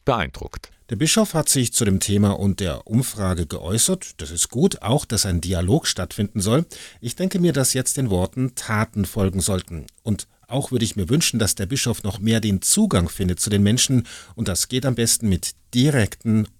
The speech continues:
Speaker 2: einfachen Worten und verständlichen Botschaften.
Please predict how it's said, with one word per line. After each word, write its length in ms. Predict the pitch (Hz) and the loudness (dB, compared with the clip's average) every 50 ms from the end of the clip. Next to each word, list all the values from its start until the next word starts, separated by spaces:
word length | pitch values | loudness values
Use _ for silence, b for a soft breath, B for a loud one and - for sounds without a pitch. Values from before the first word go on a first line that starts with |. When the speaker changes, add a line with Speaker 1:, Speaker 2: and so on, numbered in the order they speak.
| _ - | _ -8
Speaker 2:
einfachen 640 | 95 92 104 131 131 - - 131 - - 123 107 | -2 0 0 0 0 0 -2 -4 -2 -2 -2 0
Worten 360 | 101 98 104 - - 104 101 | 2 0 0 0 0 -2 -2
und 260 | - - 165 180 175 - B B B B | 0 2 2 0 0 -2 B B B B
verständlichen 1000 | B - 131 117 - - - 95 87 87 82 - 90 87 - - 95 95 90 - | B -4 -2 -2 -2 -2 -2 -2 -2 -2 -2 -2 -2 -2 0 0 0 0 0 0
Botschaften. 640 | - 87 73 - - 87 82 - - - 78 69 | -4 -6 -4 -4 -4 -4 -6 -8 -10 -12 -14 -16